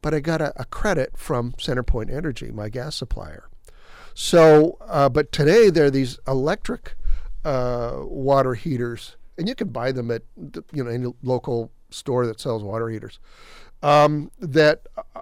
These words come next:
you know, are, are, um, they're called a-, um, air source heat pump.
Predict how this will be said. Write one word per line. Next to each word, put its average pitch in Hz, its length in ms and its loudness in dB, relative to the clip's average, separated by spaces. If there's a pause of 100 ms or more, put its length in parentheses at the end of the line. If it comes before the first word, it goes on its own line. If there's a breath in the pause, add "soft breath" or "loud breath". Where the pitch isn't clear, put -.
(140)
you 208 140 -2
know, 139 320 4
are, 127 440 0
are, 123 560 0
um, 117 480 -4 (480)
they're 143 160 -4
called 143 440 -2
a-, 147 180 -4 (100)
um, 117 440 -4
air 147 160 -2
source 131 340 -6
heat 139 220 -6
pump. 113 220 -8